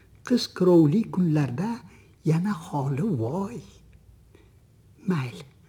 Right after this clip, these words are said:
har nima bo'lganda ham yon qo'shnim. Yon qo'shni, jon qo'shni", deydilar. "Yana bir ogohlantirib qo'yay, qishni unutib qo'ydi chog'i",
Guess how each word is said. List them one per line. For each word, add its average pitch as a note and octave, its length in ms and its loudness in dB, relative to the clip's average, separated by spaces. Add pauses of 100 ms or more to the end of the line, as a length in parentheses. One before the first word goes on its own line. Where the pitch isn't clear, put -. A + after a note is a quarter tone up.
(340)
har G#3+ 140 0
nima B3 220 4
bo'lganda D3+ 460 2 (100)
ham F#3 140 -2 (300)
yon F#3 140 0 (160)
qo'shnim. A#2+ 480 -6 (1040)
Yon B2+ 180 2 (200)
qo'shni, A#3 480 4 (280)
jon D3+ 160 0 (140)
qo'shni", C3+ 320 -4 (100)
deydilar. - 460 -8 (1080)
"Yana C4 240 2
bir E4+ 120 0 (180)
ogohlantirib - 840 -10
qo'yay, E3 300 -4 (420)
qishni - 300 -2 (100)
unutib F3+ 340 2 (140)
qo'ydi F#3+ 280 0 (100)
chog'i", - 440 -10